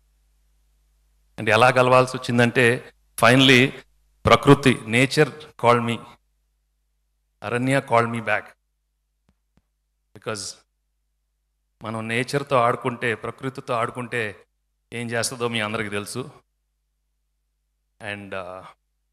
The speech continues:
this film అరణ్య, మనం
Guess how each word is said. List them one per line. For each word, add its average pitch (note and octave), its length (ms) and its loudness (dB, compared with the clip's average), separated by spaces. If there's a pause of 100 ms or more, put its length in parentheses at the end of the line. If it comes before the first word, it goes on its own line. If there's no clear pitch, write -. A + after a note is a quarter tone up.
(440)
this C#3+ 180 -8
film B2+ 300 -4
అరణ్య, A2+ 320 -4 (2250)
మనం A2+ 140 -4